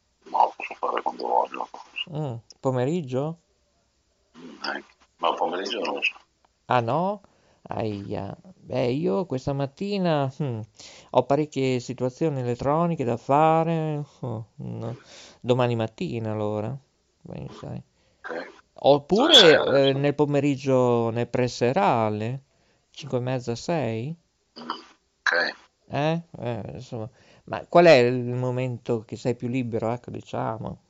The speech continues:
Speaker 2: che non... perché non si sa mai. Ogni secondo, ogni minuto ci può essere una chiamata.
Speaker 1: Cinque e mezza, sei.
Speaker 2: Cinque e mezza, sei, eh? Mm.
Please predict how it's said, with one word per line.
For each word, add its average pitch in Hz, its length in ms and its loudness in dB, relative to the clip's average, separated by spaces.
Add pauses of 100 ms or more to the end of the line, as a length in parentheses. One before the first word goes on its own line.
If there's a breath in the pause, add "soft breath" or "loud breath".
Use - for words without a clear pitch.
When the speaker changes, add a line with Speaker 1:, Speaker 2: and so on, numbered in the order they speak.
(100)
Speaker 2:
che - 120 -14
non... - 520 -10 (460 soft breath)
perché - 180 -6
non 120 100 -2
si 117 140 -10
sa 113 140 0
mai. 120 420 2 (320 soft breath)
Ogni 170 240 6
secondo, 202 640 6
ogni 151 200 6
minuto 131 1120 2
ci - 120 -14
può 120 120 0
essere 117 200 -6
una 117 100 -4
chiamata. 120 720 -8 (1040 soft breath)
Speaker 1:
Cinque 101 320 4
e - 20 -12
mezza, 71 320 -4
sei. 71 400 2 (400)
Speaker 2:
Cinque 147 260 -4
e - 40 -2
mezza, 139 360 0
sei, 110 520 -8
eh? 156 120 -6 (140)
Mm. 170 120 -4